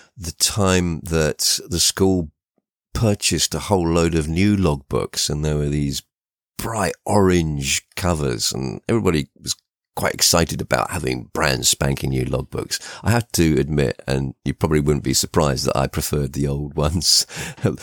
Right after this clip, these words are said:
with all the old dog earing, with people's underlinings, and they looked kind of, had that kind of old feel. These were very nineteen seventies. A while back, when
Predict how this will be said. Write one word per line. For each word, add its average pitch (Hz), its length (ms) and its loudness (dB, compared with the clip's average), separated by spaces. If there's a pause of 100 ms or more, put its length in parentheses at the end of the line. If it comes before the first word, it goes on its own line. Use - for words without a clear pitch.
(240)
with 85 240 4
all 101 180 4
the 95 100 6
old 92 240 4
dog 82 240 2
earing, 76 480 2
with 69 220 -2
people's 76 340 0
underlinings, 71 1040 2
and 69 280 -2
they 85 200 4
looked - 300 -2
kind 73 200 -4
of, 71 120 -2
had 80 140 -4
that - 180 -2
kind - 120 0
of 71 80 0
old 71 300 0
feel. 78 460 0 (580)
These 82 340 2
were 69 300 2
very 69 640 0
nineteen 64 580 -4
seventies. 64 800 -4 (1120)
A 117 60 4
while 143 200 6
back, 85 380 0
when 80 440 2